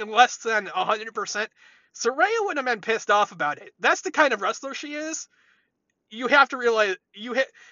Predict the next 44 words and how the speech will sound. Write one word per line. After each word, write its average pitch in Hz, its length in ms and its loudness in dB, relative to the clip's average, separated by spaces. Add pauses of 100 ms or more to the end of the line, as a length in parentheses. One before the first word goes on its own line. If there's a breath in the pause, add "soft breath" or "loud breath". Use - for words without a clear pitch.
(140 soft breath)
anyone 302 340 4
who's 254 180 -4
been 214 160 0
in 214 280 -6
the 185 80 -6
business 180 360 -4
for 202 140 -10
that 196 240 0
long, 196 380 -6
that's 190 220 6
the 185 100 -16
kind 208 180 4
of 170 80 -4
wrestler 202 400 -4
they 202 140 -6
are. 202 240 -2
It's - 160 -18
like, 170 180 -8 (440 soft breath)
like, 202 200 2 (380 soft breath)
Saraya 302 500 2
would 302 100 -4
not 226 340 4
have 202 200 2
wanted 214 300 0
Mercedes 190 640 -6
to 170 120 -6
baby 147 540 -6
her, 123 180 -12 (380)
is 180 160 0
what 214 120 8
I'm 196 120 4
trying 170 400 0
to 160 80 -6
tell 143 260 -8
you. 117 220 -16 (360 loud breath)
And 175 240 4
you're 190 220 8
suggesting 190 680 2
that 175 200 2
Mercedes 170 440 -4
should 160 120 -8
have 135 160 -20
babied 135 360 -8
her. 147 220 -8